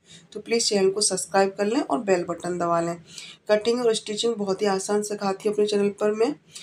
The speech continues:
और हर तरह की cutting और stitching सिखाती हूँ, suit की भी, pant की भी, blouse की, सब की।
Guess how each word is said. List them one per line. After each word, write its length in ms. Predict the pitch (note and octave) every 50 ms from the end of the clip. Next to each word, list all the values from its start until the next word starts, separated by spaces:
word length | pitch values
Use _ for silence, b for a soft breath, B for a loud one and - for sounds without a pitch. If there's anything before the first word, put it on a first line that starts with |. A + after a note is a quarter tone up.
| B B -
और 120 | - A3+ G#3+
हर 180 | G3+ G#3 G#3 G#3
तरह 200 | - A3 A3 A3
की 120 | G#3+ A#3+ A#3
cutting 280 | - G3+ G3+ G#3 G#3+
और 60 | G#3+
stitching 300 | G3+ - - - A3 G#3+
सिखाती 420 | G#3 G#3 G2+ G#3 - F#2+ F#2+ - -
हूँ, 60 | A#3
suit 300 | - - G3+ G3 F#3+ -
की 140 | - - G3+
भी, 100 | G3+ G#3+
pant 340 | G#3 - G3+ F#3+ F#3+ F#3+ F#3+
की 160 | - - G#3
भी, 60 | G#3
blouse 340 | F#3+ G3 G3 F#3+ F#3+ F#3+ F#3+
की, 120 | - A3 A3+
सब 320 | - - G3+ G3 G3 -
की। 240 | - - A3 B3+ D4